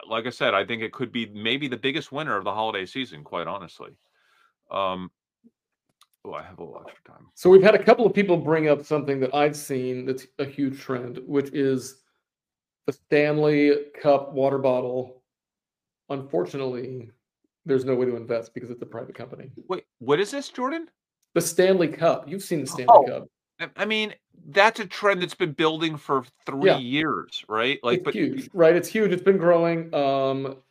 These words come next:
Speaker 2: it's, it, I, I've seen it this year go from an adult, like, uh, you know, kind of mom thing to I've seen men carrying 'em. I'm now seeing kids carrying them, um, at our kids',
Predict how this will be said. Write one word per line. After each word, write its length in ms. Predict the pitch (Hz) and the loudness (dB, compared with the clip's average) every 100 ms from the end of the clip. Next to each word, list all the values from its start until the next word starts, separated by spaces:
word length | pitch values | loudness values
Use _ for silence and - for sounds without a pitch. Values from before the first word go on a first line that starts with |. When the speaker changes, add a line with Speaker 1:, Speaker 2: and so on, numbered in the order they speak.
| _ - | _ -8
Speaker 2:
it's, 240 | 156 - - | -8 -8 -8
it, 300 | 156 156 - | -8 -8 -6
I, 200 | 165 180 - | -2 -2 0
I've 220 | 175 208 - | 4 4 4
seen 260 | - 185 | -2 0
it 340 | 170 165 - - - _ _ | 0 -2 -8 -20 -20 _ _
this 380 | 151 165 185 - | -2 0 2 0
year 440 | 147 135 127 - - | 0 0 -4 -14 -16
go 260 | 156 147 147 | -2 0 0
from 440 | 147 143 131 131 | -2 -4 -4 -6
an 140 | 143 135 | -8 -8
adult, 480 | 127 127 131 135 - _ 156 | -6 -2 -2 -4 -12 _ -10
like, 180 | 127 123 _ _ 135 | -10 -10 _ _ -12
uh, 200 | 123 - - _ | -10 -12 -18 _
you 120 | - | -12
know, 100 | 127 | -12
kind 220 | 123 135 127 | -10 -8 -6
of 40 | |
mom 460 | 123 131 135 139 143 | -2 0 0 -4 -4
thing 440 | 170 165 190 190 _ _ _ - | -2 -2 -4 -6 _ _ _ -8
to 100 | 135 | -6
I've 100 | 131 | -2
seen 220 | 143 135 | -2 0
men 200 | 190 180 | -2 -2
carrying 420 | 180 185 185 180 | -2 0 0 0
'em. 180 | 180 175 - | 0 -2 -4
I'm 240 | 147 143 | -4 -2
now 200 | 147 165 | -2 -2
seeing 400 | 165 151 131 127 | -4 -6 -8 -8
kids 340 | - 165 165 | -8 -6 -6
carrying 380 | - - 123 120 | -10 -12 -12 -12
them, 260 | - 131 127 _ _ _ _ - | -14 -14 -18 _ _ _ _ -6
um, 180 | 135 | -2
at 80 | 135 | 2
our 180 | 131 127 | 2 0
kids', 340 | - 143 139 | 0 0 0